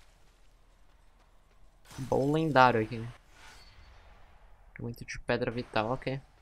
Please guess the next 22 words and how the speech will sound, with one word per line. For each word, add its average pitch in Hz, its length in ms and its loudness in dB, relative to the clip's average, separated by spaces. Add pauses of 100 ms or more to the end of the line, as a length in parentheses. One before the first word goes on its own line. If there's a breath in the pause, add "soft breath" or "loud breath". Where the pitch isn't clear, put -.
(380)
Ah, 151 100 8
pra 165 160 4
dar 160 140 8
mais 160 260 2
vida 170 300 -2
daí. 131 340 -2 (560)
Pô, 147 80 -12
que - 100 -8
da 139 140 0
hora. 127 300 0 (480 soft breath)
Não 160 80 -2
sabia 170 260 4
que - 80 0
ele 143 80 -2
podia 131 220 0
afundar. 131 520 -2 (1600)
Não 147 140 -2
explicaram 147 640 4
isso, 147 240 -2
eu - 20 2
acho, - 260 -4
né? 147 120 -8